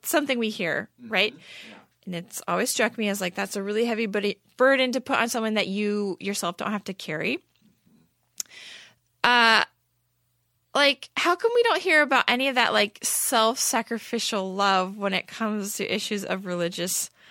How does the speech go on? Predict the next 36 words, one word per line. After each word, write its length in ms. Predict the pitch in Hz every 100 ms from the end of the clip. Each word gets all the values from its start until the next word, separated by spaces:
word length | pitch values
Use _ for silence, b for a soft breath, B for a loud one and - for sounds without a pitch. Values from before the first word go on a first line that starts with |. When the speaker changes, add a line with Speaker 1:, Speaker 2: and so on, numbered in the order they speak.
| b b 202
Speaker 1:
liberty? 440 | 208 185 151 -
Like, 200 | 269 - B B
so 340 | - - 427 392
what 400 | 262 302 494 -
if 180 | - -
people 320 | - 302 294 262
boycott 520 | 247 262 262 262 -
Wits 220 | 233 -
End 320 | - 196 185
and 140 | - 220
they 80 | 220
don't 200 | 247 240
wanna 140 | 240
eat 200 | 220 220 -
ice 240 | 220 254
cream 460 | - 226 202 185 196 b b b
at 120 | 220
a 40 |
place 420 | 214 - 220 220 226
where, 160 | 214
like, 200 | 208 196
he 160 | - 226
won't 220 | 233 196
even 180 | 233 226
put 140 | -
up 140 | 220 208 - _ _ _
a 80 | 220
flyer 920 | - - 226 240 233 233 196 180 180 -
to 120 | -
support 400 | 240 - 226 196
<laughs> 20 |
inclusivity 920 | 247 233 - 214 - - 226 208 196 196
and 160 | 220
tolerance? 640 | - 247 233 233 196 196 254
Like, 260 | 262 - B B B B B B
so 180 | - 427